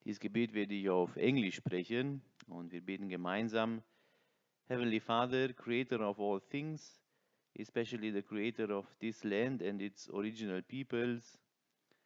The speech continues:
we call out to you in these desperate times as fires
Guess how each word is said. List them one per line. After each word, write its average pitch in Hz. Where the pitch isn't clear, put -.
we 113
call 117
out 120
to -
you 113
in 110
these 107
desperate 101
times 104
as 95
fires 107